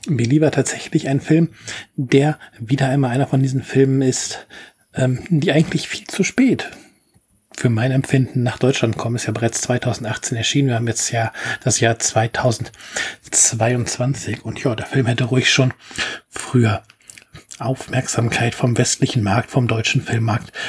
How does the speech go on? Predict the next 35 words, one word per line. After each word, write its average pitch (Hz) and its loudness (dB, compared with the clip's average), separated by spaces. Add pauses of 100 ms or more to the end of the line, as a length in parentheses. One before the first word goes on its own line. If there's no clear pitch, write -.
(180)
bekommen 131 2
können 135 2
dürfen. 147 2 (920)
Ähm, 135 2
aber - -2
so 139 2
bin 143 6
ich 139 0
halt 135 2
froh, 156 0
dass 143 0
die - -4
Busch 123 -2
Media 135 0
Group 117 -6
sich - -8
des - -4
Films 139 0
angenommen 147 2
hat, 143 0 (480)
ihn 135 2
auch - -4
ordentlich 131 2 (200)
synchronisiert 123 2 (440)
auf - -2
die - 0
Blu-ray 127 0
gepackt - -2
hat. 120 -2
So 120 0
muss 113 -2
man 113 -2
halt 117 -2
kein 120 2 (340)
Koreanisch 117 0